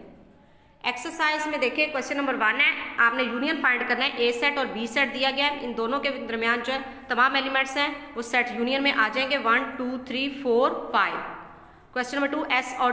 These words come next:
T के तमाम elements set यूनियन में आ जाएंगे, ए B सी D ई। Number three, X वाई set,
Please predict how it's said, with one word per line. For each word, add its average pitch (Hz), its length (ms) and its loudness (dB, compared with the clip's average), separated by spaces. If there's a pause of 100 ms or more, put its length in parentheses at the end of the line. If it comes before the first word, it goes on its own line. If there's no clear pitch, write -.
T 262 180 0
के 269 140 0
तमाम 269 380 2
elements 262 400 0
set 220 260 -2
यूनियन 254 220 0
में 269 100 0
आ 233 120 2
जाएंगे, 247 260 -2
ए 240 380 2
B 254 200 -4
सी 247 280 -6 (140)
D 247 160 -4
ई। 240 340 -4 (460)
Number 226 180 -2
three, 285 160 -4 (120)
X 233 300 -2
वाई 294 220 2 (500)
set, 330 640 -4